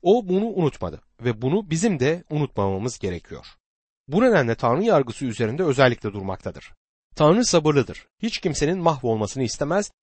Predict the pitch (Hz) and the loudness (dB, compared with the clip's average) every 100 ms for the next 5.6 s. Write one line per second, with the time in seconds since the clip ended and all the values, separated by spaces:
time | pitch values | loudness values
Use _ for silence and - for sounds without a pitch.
0 | _ 120 117 117 123 156 - 107 143 202 | _ -2 2 0 0 -2 -2 -2 0 0
1 | 202 190 175 160 175 180 - 160 127 117 | 0 -2 -2 -2 0 0 2 0 2 0
2 | 113 127 131 123 127 - - - 160 - | 0 0 2 2 2 0 -2 -4 -6 -8
3 | _ _ 127 95 73 - _ _ _ _ | _ _ -4 -4 -6 -16 _ _ _ _
4 | _ _ 113 156 226 196 123 - 107 98 | _ _ 0 2 2 0 -2 -2 -2 0
5 | 151 - - 107 135 185 | -2 -2 -4 -4 -2 -2